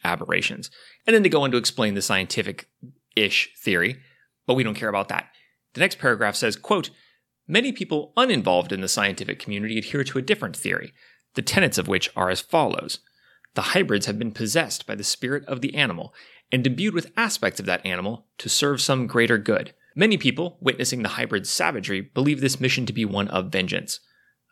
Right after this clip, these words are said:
Others suppose that the natural order is reasserting its power over the world, and that these creatures are ambassadors from the wilderness.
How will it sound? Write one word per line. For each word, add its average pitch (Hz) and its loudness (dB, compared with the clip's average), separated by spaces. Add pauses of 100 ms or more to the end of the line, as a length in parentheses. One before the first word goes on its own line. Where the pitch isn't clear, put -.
Others 113 2
suppose 120 -4
that 123 -8
the 127 -6
natural 131 0
order 151 4
is 107 0
reasserting 139 0
its 131 -6
power 120 0
over 87 -2
the 90 2
world, - -2 (400)
and 123 0
that 113 -2
these 131 2
creatures 110 -4
are 107 -2
ambassadors 95 -2
from 101 -8
the 95 -2
wilderness. 104 -2